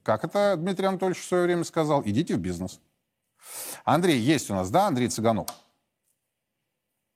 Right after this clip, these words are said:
А, но все-таки, вот смотрите,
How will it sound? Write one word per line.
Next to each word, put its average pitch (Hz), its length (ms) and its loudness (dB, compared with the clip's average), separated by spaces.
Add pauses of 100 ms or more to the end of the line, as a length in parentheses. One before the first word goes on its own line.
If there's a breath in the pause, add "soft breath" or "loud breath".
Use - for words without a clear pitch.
(540)
А, 110 240 2
но 139 120 4
все-таки, 156 460 2
вот 117 120 2
смотрите, 156 640 2